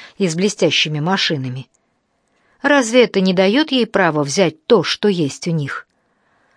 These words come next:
Она медленно покачала головой. «Ты его украла». Что-то подсказывало Карле, что возражать бессмысленно. Она кивнула. «Почему?»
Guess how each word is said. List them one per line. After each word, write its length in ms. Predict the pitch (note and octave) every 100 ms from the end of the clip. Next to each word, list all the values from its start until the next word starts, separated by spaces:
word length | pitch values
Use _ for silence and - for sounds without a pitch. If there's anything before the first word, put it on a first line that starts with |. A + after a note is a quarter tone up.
| _ _
Она 320 | - C4 D4+ A#3
медленно 500 | F#3+ G#3+ F#3 E3+ E3
покачала 600 | D#3 D#3+ C#3+ E3+ D3+ D3+
головой. 580 | D3 C#3 C3 B2+ - _ _ _ _ _ _ _ _ _ _ _ -
«Ты 100 | E3
его 340 | E3 D#3 E3+
украла». 500 | E3 - G3+ D3+ B2+ - _ _ _ _ _ _ _ _ _ _ _ _
Что-то 400 | - - C#4 C4+
подсказывало 720 | B3+ A#3+ - D4+ C4+ B3+ B3+
Карле, 520 | A#3+ - A#3 G#3+ G#3+ - -
что 200 | - C4
возражать 500 | A3+ G3 F#3+ F#3 F#3+
бессмысленно. 800 | E3 F#3 - D3+ - D3 C#3 C3 _ _
Она 200 | B3+ C4
кивнула. 580 | - C#3+ C3+ C3 C3 - _ _ _ _ _ _ _ _
«Почему?» 520 | - - C#4+ G#3+ C#3+